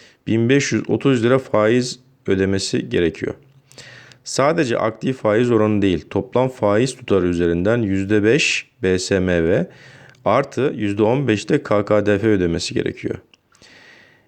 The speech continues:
Ee, umarım anlaşılmıştır. Siz de değişik oranlarda, değişik farklı tutarlarda bakmak isterseniz videoyu durdurup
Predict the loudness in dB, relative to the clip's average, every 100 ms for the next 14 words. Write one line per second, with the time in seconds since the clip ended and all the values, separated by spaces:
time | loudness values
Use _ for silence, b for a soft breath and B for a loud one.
0 | B _ -6 -2 0 0 0 2 2 2
1 | 0 0 0 -2 -2 -2 -2 -4 -4 -4
2 | -2 2 2 2 0 2 2 2 0 2
3 | 2 2 0 2 0 2 0 0 -4 -2
4 | -2 -2 -8 -2 0 2 2 0 0 0
5 | -2 -2 -6 -6 -6 0 0 2 0 0
6 | -2 -4 0 2 2 2 2 2 2 0